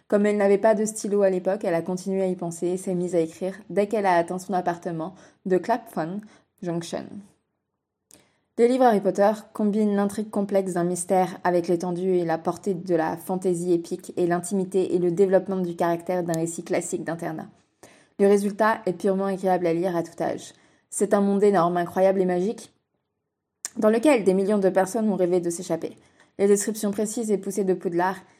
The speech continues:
et des autres lieux cultes du monde des sorciers et les complots mystérieux font tourner les pages de manière propulsive.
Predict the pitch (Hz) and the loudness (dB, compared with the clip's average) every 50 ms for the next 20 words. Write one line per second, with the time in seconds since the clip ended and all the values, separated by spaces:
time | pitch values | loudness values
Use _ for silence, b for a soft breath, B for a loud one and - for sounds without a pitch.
0 | b b b _ - 196 170 185 180 190 202 196 - - 208 190 185 180 170 175 | b b b _ -2 2 4 4 4 4 2 -2 -2 -4 -2 -2 0 -2 -2 -4
1 | - - 214 202 208 - 185 170 175 175 180 180 170 175 175 - - 175 - - | -6 -6 -6 -6 -4 -4 -2 -2 -2 -2 -2 -2 -2 -4 -2 -4 -6 -6 -6 -4
2 | 208 190 - - 190 190 180 170 - 196 190 185 202 190 190 202 196 - - 202 | -4 -4 -2 0 2 2 2 2 0 -2 -4 -2 -2 -2 -2 -2 -4 -2 -4 -2
3 | 190 185 190 196 196 - 294 277 277 247 214 196 185 180 180 175 202 202 190 175 | -2 0 -2 -2 -2 -2 -2 0 0 0 0 0 2 0 0 0 2 0 0 0
4 | 175 175 170 165 160 170 165 - - 208 - - - - - - - - - - | 0 -2 -2 -2 -4 -4 -6 -6 -4 -6 -6 -4 -6 -10 -10 -8 -8 -10 -10 -10